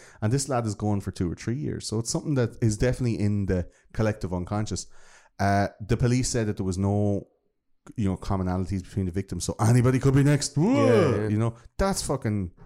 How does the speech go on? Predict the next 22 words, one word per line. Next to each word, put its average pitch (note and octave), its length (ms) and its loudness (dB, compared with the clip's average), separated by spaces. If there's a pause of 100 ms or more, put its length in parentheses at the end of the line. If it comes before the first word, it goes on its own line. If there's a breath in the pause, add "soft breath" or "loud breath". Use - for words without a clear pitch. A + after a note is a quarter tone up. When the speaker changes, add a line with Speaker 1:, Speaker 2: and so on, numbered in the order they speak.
(680 soft breath)
Speaker 1:
blood G3 240 0
curdling. B2+ 500 -2 (580 soft breath)
And B2+ 180 4
then C3 80 2
the B2 120 4
only B2+ 160 2
thing B2 160 2
that A2+ 160 -4
could G#2 180 -8
link, A#2 340 0 (140)
uh, G#2 300 0
any G#2 240 0
of F#2 200 -4
the F#2 320 -4 (360)
crimes G2+ 360 0
together G#2+ 360 0
was F#2 180 0
the G2 80 0
blood A2 300 2
type, - 480 -6 (280)
which G#2 160 -2
is, F#2 300 -4